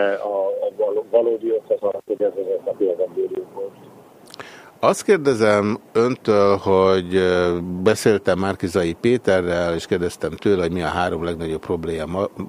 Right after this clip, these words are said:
Speaker 2: probléma ma Magyarországon, és azt mondta, hogy a covid, a szegénység és a korrupció.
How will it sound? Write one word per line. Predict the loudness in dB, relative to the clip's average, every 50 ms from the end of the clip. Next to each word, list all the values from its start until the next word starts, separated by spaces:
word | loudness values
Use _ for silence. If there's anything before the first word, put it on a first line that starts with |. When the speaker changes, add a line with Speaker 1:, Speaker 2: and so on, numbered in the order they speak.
| -8
Speaker 2:
probléma | -2 2 4 4 4 4 2 0 0 0 0
ma | -2 -2 0
Magyarországon, | 0 2 4 4 4 4 2 2 0 -2 -2 -2 -2 -6
és | -8 -6 -8
azt | -8 -8 -8
mondta, | -10 -12 -10 -10
hogy | -12 -10 -12
a | -14 -6
covid, | -2 -2 0 0 -2 -4
a | -6 -6
szegénység | -4 -4 -4 -2 -2 -4 -4 -6 -6 -6 -6 -6 -6
és | -6 -6 -8
a | -10 -8 -4
korrupció. | -2 -2 0 -2 -2 -6 -8 -10 -8 -8 -8 -8 -10 -12 -14